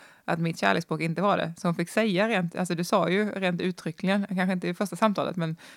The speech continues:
lite senare så sa du så här, Och Susanna, bara så att du förstår det här, att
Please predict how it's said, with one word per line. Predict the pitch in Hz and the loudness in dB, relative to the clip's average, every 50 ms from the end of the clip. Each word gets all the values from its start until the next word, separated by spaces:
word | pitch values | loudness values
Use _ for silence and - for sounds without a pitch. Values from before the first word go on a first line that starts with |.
| - _ - | -20 _ -8
lite | 190 175 - 175 | -6 -2 -2 0
senare | 170 202 180 160 160 175 | 0 2 2 2 2 0
så | 175 196 202 208 | 0 0 0 2
sa | 208 202 180 | 2 4 4
du | 165 175 | 2 2
så | 175 | 0
här, | 165 170 - - - - _ | -2 -2 -4 -8 -20 -12 _
Och | - 190 175 | -4 -2 0
Susanna, | 190 190 220 214 202 190 180 170 - | 2 4 4 4 4 4 2 0 -2
bara | - 202 208 208 190 | 2 4 6 6 6
så | - 185 | 4 -2
att | - | -6
du | 185 | -6
förstår | 175 - 175 - - 180 175 185 | -4 -4 -2 0 2 2 2 2
det | 190 208 | 2 2
här, | 214 185 180 175 170 - | 2 0 0 -2 -4 -6
att | - 180 175 - | -6 -6 -6 -6